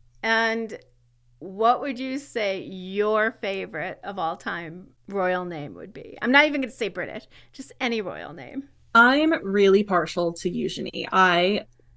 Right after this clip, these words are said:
Speaker 2: I absolutely love
Speaker 1: Mm-hmm.
Speaker 2: that name. I love the French. And since I've started making TikToks, it's almost become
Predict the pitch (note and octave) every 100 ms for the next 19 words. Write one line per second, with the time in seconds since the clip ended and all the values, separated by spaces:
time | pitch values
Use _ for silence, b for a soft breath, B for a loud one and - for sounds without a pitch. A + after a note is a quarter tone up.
0 | - F#3 E3 F3+ F#3 G3 F#3+ F#3 F3 F3
1 | E3+ F3 F3+ F#3 F3+ F#3 F#3 G#3 - F3+
2 | F3+ F#3 - - _ _ _ - G3+ G3
3 | A#3 A3+ G3 G3 - G3+ F3+ F3+ E3+ E3
4 | D#3+ - A3+ F#3+ E3+ - - F#3 - F3+
5 | F#3+ - F#3+ - F3+ E3+ E3 E3+